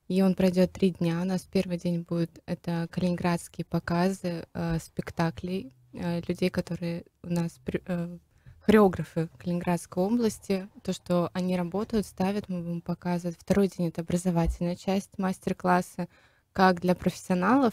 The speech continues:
так и не для профессионалов, любителей. И третий день — это заключительный. Наши гости из Москвы, компания Александра Могилева со своей труппой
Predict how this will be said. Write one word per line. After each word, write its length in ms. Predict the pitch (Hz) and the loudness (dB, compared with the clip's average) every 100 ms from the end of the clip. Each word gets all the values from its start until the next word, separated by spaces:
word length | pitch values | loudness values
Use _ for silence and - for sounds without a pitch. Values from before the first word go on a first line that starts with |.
| - | 0
так 260 | 185 - 233 | -2 0 0
и 40 | |
не 120 | 220 | 0
для 180 | 208 170 | 0 -4
профессионалов, 800 | - 175 - - 180 175 175 175 - | -6 -14 -10 -4 -4 -2 -4 -4 -8
любителей. 600 | 170 175 175 - 175 175 - - _ - | -10 -8 -10 -4 -2 -2 -8 -20 _ 0
И 100 | 185 | 0
третий 400 | - 202 196 180 | 6 4 4 -2
день — 300 | 175 196 269 | 0 4 4
это 160 | 269 202 | 4 -2
заключительный. 720 | 190 185 - 185 - 175 170 | -4 -8 -4 -6 -4 -6 -4
Наши 300 | 175 - - | -4 -4 -2
гости 320 | 170 170 - | 0 0 -4
из 160 | 175 | -4
Москвы, 480 | 170 170 - 185 208 | -2 -2 -2 -2 -2
компания 520 | 233 196 - 180 175 | 0 -4 -2 -2 0
Александра 520 | 170 - - 170 165 170 | -2 -6 -6 -4 -2 -2
Могилева 560 | 165 165 165 202 240 | -2 0 -2 -2 -2
со 160 | - - | -6 -8
своей 260 | - 180 | -6 -4
труппой 560 | 180 - 180 - 175 | -2 2 2 2 -2